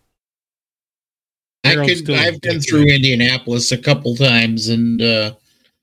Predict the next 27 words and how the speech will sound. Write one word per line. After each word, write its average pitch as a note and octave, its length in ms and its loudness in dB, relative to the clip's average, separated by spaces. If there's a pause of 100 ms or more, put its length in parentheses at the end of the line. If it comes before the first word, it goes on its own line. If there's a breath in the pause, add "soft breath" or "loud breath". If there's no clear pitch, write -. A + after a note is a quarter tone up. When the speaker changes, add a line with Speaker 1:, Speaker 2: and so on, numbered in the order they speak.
Speaker 2:
Uh-huh. B2+ 720 -2 (100)
Speaker 1:
<laughs> - 100 -12
you D3 180 0
could C#3+ 200 -2
call, E3 220 0
there's E3 180 0
a D3 120 -2
few F3 220 -4
things A#2+ 340 -2
you A#2+ 80 0
could A#2+ 200 -4
call A#2 320 2
Speaker 2:
You, F#3 160 2
Speaker 1:
Indianapolis. A2 380 0
Speaker 2:
few F#3 220 2
things C#3+ 360 -2
you C3 100 -6
wanna B2+ 260 -8
call B2+ 280 -6
it. A#2 100 -6
I've C3+ 140 -8
been C#3 180 -4
through D3 200 -6
there D3 180 -4
too, C3+ 400 -8
so A#2 260 -12
yes. B2 560 -8